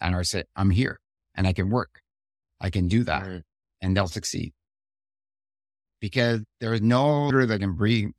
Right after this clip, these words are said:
Speaker 1: that can beat the brain. Like, probably a chess,
Speaker 2: Right.
Speaker 1: but not playing the violin or dance because that's creativity, that's new. Yeah.
Speaker 2: Mm-hmm.
Speaker 1: Right? You're gonna have to have somebody program that.
Speaker 2: Brilliant. Yes.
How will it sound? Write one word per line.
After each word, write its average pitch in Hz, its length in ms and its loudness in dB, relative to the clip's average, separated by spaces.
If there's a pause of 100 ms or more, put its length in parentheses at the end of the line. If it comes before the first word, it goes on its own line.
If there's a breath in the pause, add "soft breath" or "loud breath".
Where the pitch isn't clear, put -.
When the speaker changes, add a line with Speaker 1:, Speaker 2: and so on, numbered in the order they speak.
(200)
Speaker 1:
that 98 120 -2
can 85 280 -4 (340)
beat 110 260 0
the - 80 -10
brain. 76 420 -8 (460)
Like, 85 180 -4
probably 113 260 0
a - 40 -6
chess, - 540 -2
Speaker 2:
Right. - 680 -14
Speaker 1:
but 101 40 -2
not 113 240 0
playing 110 260 -2
the 98 80 -2
violin 107 380 0
or 95 80 -4
dance 123 380 -6
because 87 220 -2
that's 90 220 -4
creativity, 85 600 -4 (180)
that's 85 220 -2
new. 78 160 -2 (240)
Yeah. - 160 -18 (1080)
Speaker 2:
Mm-hmm. 92 160 -6
Speaker 1:
Right? - 200 0 (340)
You're 101 120 -2
gonna 107 120 4
have 110 120 0
to 98 100 0
have 101 200 2
somebody 95 320 0
program 92 480 -2
that. 82 180 -6 (1200)
Speaker 2:
Brilliant. 101 380 2 (580)
Yes. 131 460 0